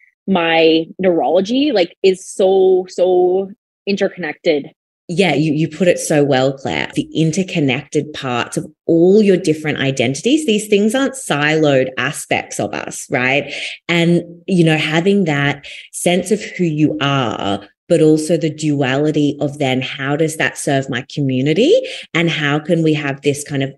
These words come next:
Speaker 2: reciprocal bidirectional relationship, um, you know, between the individual and the community, where it's like the individual is held and taught about who they are and honored for who they are. Their gifts are identified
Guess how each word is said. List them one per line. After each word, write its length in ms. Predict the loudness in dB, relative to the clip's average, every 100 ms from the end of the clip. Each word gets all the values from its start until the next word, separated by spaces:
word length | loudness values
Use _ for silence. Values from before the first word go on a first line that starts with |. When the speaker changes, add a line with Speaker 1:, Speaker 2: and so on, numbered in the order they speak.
| -8
Speaker 2:
reciprocal 680 | -4 -4 -2 -2 0 0 -2
bidirectional 840 | -2 -2 -2 -2 -4 -6 -6 -4
relationship, 920 | -2 0 0 0 -2 0 0 0 -4 -10 -18 _ 0
um, 340 | 2 2 0
you 80 | 0
know, 80 | -2
between 320 | -2 -2 0
the 140 | 2
individual 640 | 2 0 0 0 2 2 2
and 160 | -2 -4
the 40 |
community, 800 | -4 -2 2 2 2 0 -2 -8 -14 -4
where 180 | 0 0
it's 200 | -2 -2
like 280 | -2 -2 -8 -8 -2
the 160 | 2
individual 500 | 2 2 -2 -2 0
is 220 | 0 -2 -6
held 480 | -2 2 2 0 -2
and 160 | -4 -6
taught 320 | -2 0 2
about 300 | 2 -2 -2
who 160 | -4 -2
they 180 | 0
are 400 | -2 -4 -4 -6 -8 -18 -14 -4
and 360 | 0 0 -2 -6 -10
honored 460 | -4 0 2 2 0
for 200 | -4 -2
who 180 | 0
they 220 | 0 0 -2
are. 420 | -4 -6 -6 -6 -10 -14 -2
Their 220 | 0 0 -4
gifts 440 | 0 0 0 -4 0
are 100 | 2
identified 960 | 0 0 -2 0 -2 -4 -2 0 0